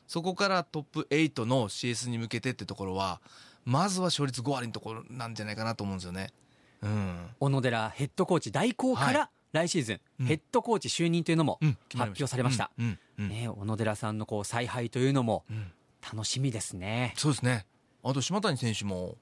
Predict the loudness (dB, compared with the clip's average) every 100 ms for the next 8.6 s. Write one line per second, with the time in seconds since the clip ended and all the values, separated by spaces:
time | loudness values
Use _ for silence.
0 | -4 -2 -2 -6 _ -12 -2 0 0 2
1 | 2 2 -6 _ _ _ -14 -8 -2 0
2 | 0 -2 0 0 0 -2 -4 -4 -6 -8
3 | -20 _ _ _ _ _ -4 4 6 6
4 | 2 0 -2 0 -2 -4 -4 -2 0 0
5 | 0 0 2 4 4 2 0 -4 -4 0
6 | 4 4 4 2 0 0 0 2 0 0
7 | -6 -4 -4 -2 0 0 -4 -6 -4 -4
8 | -4 -6 -8 -8 -10 -10